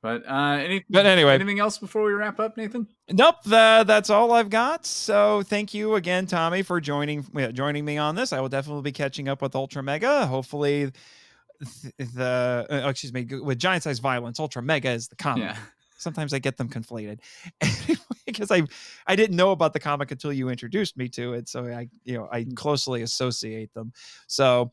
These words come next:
Speaker 2: I'd love to be on the show again. Just let me know if you, you know, if you've got a good subject, and I'd love to have you back on here or,
Speaker 1: Hmm.
Speaker 2: you know, on another show. Actually, you're gonna be on the Film Vault pretty soon. You know, we got an episode coming up for that.
Speaker 1: Oh, uh,
Speaker 2: Er,
Speaker 1: the
Speaker 2: Pulgasari,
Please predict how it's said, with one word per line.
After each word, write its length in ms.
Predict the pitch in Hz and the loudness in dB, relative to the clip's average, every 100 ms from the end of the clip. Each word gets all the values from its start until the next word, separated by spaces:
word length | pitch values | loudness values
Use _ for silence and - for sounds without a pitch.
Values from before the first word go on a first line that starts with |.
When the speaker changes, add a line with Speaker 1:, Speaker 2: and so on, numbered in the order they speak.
| _ | _
Speaker 2:
I'd 120 | 160 151 | 2 4
love 180 | 160 | 2
to 80 | 165 | 2
be 120 | 165 | 2
on 140 | 170 170 | 2 2
the 80 | 165 | 0
show 260 | 175 165 | 2 4
again. 260 | 165 170 214 | 4 0 -2
Just 200 | 165 - | -2 0
let 160 | 151 151 | 0 0
me 100 | 143 | 0
know 280 | 143 170 | 2 2
if 160 | 196 - | 0 0
you, 140 | 135 | -4
you 120 | 120 127 | -2 -4
know, 100 | 113 | -6
if 100 | 123 | -6
you've 100 | 120 | -2
got 160 | 127 | 0
a 40 | 127 | 0
good 180 | 127 120 | -2 -2
subject, 440 | 127 123 190 - | -2 -2 -4 -4
and 100 | 123 | -4
I'd 100 | 120 | -2
love 140 | 131 131 | -2 -2
to 80 | 131 | 0
have 240 | 135 131 | 0 0
you 100 | 135 | 0
back 280 | 127 127 131 | 2 2 2
on 200 | 127 127 | 0 0
here 320 | - 123 123 | -4 -4 -2
or, 800 | 160 175 143 120 120 117 117 117 117 | 0 2 2 2 0 0 -2 -2 -2
Speaker 1:
Hmm. 0 | |
Speaker 2:
you 120 | 120 117 | -4 -2
know, 240 | 117 117 | -2 -4
on 220 | 113 117 | -2 -4
another 340 | 117 120 120 123 | -2 -2 -4 -6
show. 100 | - | -6
Actually, 360 | 175 247 247 214 | -6 -6 -6 -4
you're 120 | 190 | -2
gonna 180 | 202 202 | -2 -4
be 140 | 202 | -2
on 120 | 233 | -2
the 60 | 208 | -2
Film 260 | - 370 370 | -4 -8 -6
Vault 220 | 123 104 | -6 -6
pretty 240 | - 131 113 | -4 -4 -2
soon. 400 | - 120 110 107 | -4 -6 -8 -8
You 120 | 113 110 | -8 -6
know, 100 | 110 | -6
we 80 | |
got 180 | 113 127 | -2 -2
an 100 | 120 | 0
episode 400 | 208 127 - 117 | -2 -2 -6 -8
coming 300 | - 113 113 | -10 -12 -10
up 120 | 110 | -12
for 120 | - 113 | -12 -10
that. 220 | 110 110 | -10 -6
Speaker 1:
Oh, 140 | 196 233 | -2 0
uh, 380 | 139 131 127 123 123 143 _ 151 | 0 0 -2 -6 -8 -14 _ 2
Speaker 2:
Er, 100 | - | 2
Speaker 1:
the 400 | - 135 127 123 170 | -2 -4 -4 0 8
Speaker 2:
Pulgasari, 840 | 240 240 - 294 330 131 110 107 | 8 8 8 8 10 6 2 -4